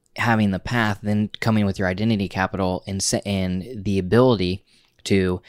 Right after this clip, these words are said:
be like, "Yeah, I did take, you know, A, B, and C course and I have the prereq-, prerequisites, but I also spent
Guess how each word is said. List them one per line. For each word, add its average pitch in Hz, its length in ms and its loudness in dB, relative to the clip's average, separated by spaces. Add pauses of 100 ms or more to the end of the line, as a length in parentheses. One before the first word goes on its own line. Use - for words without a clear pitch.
(200)
be 104 60 0
like, 92 220 0 (800)
"Yeah, 117 380 4 (120)
I 123 140 0
did 156 580 4 (640)
take, 120 480 2
you 101 120 -6
know, 95 280 -6 (140)
A, 110 220 2
B, 101 280 0
and 95 140 -2
C 98 240 -2
course 101 480 2
and 104 80 -2
I 95 40 0
have 101 180 -2
the 101 100 -2
prereq-, 104 580 -2
prerequisites, 107 720 0
but 123 440 2 (1000)
I 110 140 4
also 123 300 2
spent 107 440 2